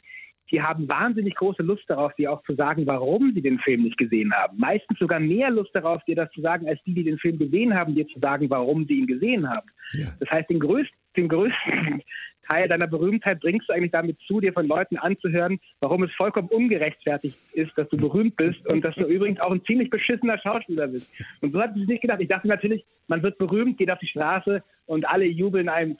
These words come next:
Speaker 1: zu und finden einen großartig. Aber letzten Endes hat man die ganze Zeit nur damit zu tun, sich selbst zu verteidigen irgendwelchen Leuten gegenüber. Das sollte man Leuten vorher sagen, bevor sie berühmt werden. Also man gewöhnt sich natürlich irgendwann dran und es gibt auch sehr, sehr viele Vorteile, wenn man ein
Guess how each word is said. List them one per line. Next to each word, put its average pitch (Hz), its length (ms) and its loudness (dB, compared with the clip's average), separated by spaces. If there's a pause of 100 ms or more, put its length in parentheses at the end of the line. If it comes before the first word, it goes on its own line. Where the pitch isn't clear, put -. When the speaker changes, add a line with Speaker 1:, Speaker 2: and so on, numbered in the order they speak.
Speaker 1:
zu 196 300 2
und 151 300 0
finden 185 300 0
einen 160 240 2
großartig. 143 600 0
Aber 143 100 2
letzten 175 240 -2
Endes 175 180 -2
hat 170 120 -4
man 170 100 0
die 151 60 2
ganze 180 240 0
Zeit 180 200 -2
nur 175 120 0
damit 175 260 0
zu - 100 -14
tun, - 320 -4
sich 147 180 -4
selbst 175 320 -2
zu 147 80 -4
verteidigen 147 640 0
irgendwelchen 139 500 0
Leuten 135 300 0
gegenüber. 127 460 0 (920)
Das 190 140 2
sollte 240 240 2
man 233 140 2
Leuten 226 280 2
vorher 226 220 0
sagen, 214 240 0
bevor 190 240 -4
sie 190 80 -4
berühmt 185 360 -2
werden. 120 280 -2
Also 160 160 0
man 170 120 2
gewöhnt 160 280 0
sich 190 80 -2
natürlich 180 260 0
irgendwann 175 280 0
dran 160 160 -2
und 151 80 0
es 143 80 -6
gibt 151 160 -4
auch 123 100 -8
sehr, 156 140 2
sehr 180 100 -2
viele 156 180 0
Vorteile, 147 480 2
wenn 123 120 2
man 120 180 2
ein 110 260 0